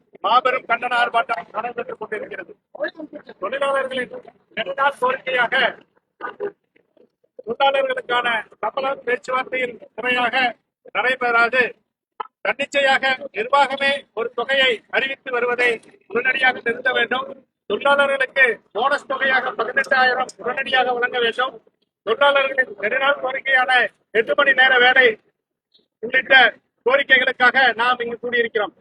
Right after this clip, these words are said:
சமீப காலங்களில் இந்த தமிழக அரசு செயல்பாடுகள் தொழிலாளர் விரோ-, விரோதமாக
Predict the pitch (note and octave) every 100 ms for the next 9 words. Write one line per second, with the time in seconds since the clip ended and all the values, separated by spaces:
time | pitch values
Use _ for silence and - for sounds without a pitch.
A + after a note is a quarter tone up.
0 | _ G#3+ A#3+ D4 D4 C4+ C#4 C4+ C4+ C#4
1 | G4 - _ _ _ G#3+ B3 C4 B3 A#3
2 | - - A3 C#4+ D4 C4+ C4+ C4 C#4+ A3+
3 | G3+ - _ _ _ _ _ _ _ _
4 | _ A#3 C#4+ C#4+ C4+ C4+ C4 - A#3 C#4+
5 | C#4+ D4 C#4 C4 C4 A#3 C4+ C#4+ C#4 C4+
6 | B3